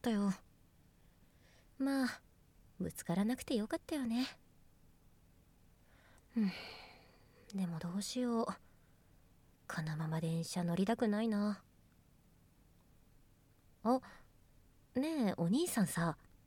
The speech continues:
よくここの駅にいるよね。もしかして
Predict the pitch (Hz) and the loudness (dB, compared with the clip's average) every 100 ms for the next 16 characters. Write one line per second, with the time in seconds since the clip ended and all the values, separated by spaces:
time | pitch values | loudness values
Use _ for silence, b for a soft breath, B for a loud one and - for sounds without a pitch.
0 | - - - - 403 - 311 233 208 330 | -20 -20 -8 0 0 4 4 6 4 4
1 | 370 392 - 359 262 196 233 208 165 160 | 2 2 4 6 6 6 6 6 4 0
2 | - b b - - - - - - 190 | -2 b b -20 -20 -20 -20 -20 -4 0
3 | 269 - 349 - 214 | 0 2 0 2 0